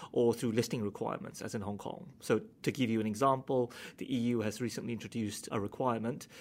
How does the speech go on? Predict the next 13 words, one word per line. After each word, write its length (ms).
that 680
by 120
twenty 240
twenty-four, 720
at 140
least 200
forty 300
percent 460
of 160
non-executive, 1160
uh, 160
board 400
seats 540